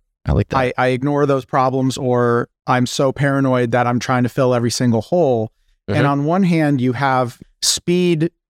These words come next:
Speaker 2: plus risk. And on the other hand, you have, right, you have security plus, well, the opposite of speed, right? So, like,
Speaker 1: Yeah,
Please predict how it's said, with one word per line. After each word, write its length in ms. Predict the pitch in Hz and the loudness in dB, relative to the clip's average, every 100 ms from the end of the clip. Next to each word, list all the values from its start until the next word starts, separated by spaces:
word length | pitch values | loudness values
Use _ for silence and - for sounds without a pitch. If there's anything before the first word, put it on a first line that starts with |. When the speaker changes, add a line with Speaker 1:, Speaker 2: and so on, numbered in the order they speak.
| _ _ _ _ - - | _ _ _ _ -20 -8
Speaker 2:
plus 340 | - 143 127 127 | 2 2 2 0
risk. 680 | 135 117 127 - - - - _ _ _ _ - | 0 0 0 -4 -6 -10 -18 _ _ _ _ -4
And 100 | 143 | -2
on 120 | 135 | 0
the 140 | 139 | 0
other 180 | 147 147 | 2 0
hand, 380 | 139 131 127 127 | 0 0 2 0
you 100 | 123 | 0
have, 540 | 117 123 117 117 - - | 0 0 0 -2 -6 -10
right, 300 | 131 120 120 | -2 0 0
you 120 | 127 | 0
have 120 | 123 117 | -2 -2
security 600 | 123 - 151 147 127 120 | -4 -4 -2 0 -2 -4
plus, 580 | - 123 117 - - - _ _ _ _ _ - - - | -2 -2 -2 -4 -8 -10 _ _ _ _ _ -20 -18 -6
well, 340 | 113 110 104 - _ | 0 0 0 -6 _
the 220 | 143 120 | -8 -4
opposite 340 | 127 127 120 113 | -2 -2 -2 -2
of 80 | 101 | -2
speed, 300 | - 101 - | -2 -2 0
right? 240 | 117 131 | -2 -2
So, 140 | - | -2
like, 160 | 135 131 | 0 0
Speaker 1:
Yeah, 120 | 92 | -2